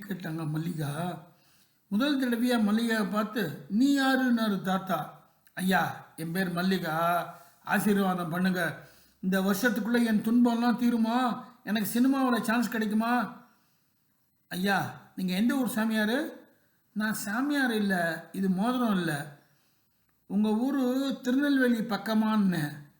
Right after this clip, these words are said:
"இல்ல, அதோ அங்கே என்ன வானத்தை நோக்கி காட்டினாரு." "ஏரோப்ளேனா?"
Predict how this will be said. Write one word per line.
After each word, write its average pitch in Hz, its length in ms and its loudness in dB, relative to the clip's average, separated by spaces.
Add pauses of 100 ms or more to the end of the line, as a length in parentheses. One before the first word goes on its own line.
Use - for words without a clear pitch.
"இல்ல, 208 520 0 (340)
அதோ 185 360 -2
அங்கே 180 460 0
என்ன 220 280 2
வானத்தை 202 640 0
நோக்கி 190 240 0
காட்டினாரு." 160 680 -4 (540)
"ஏரோப்ளேனா?" 160 720 -4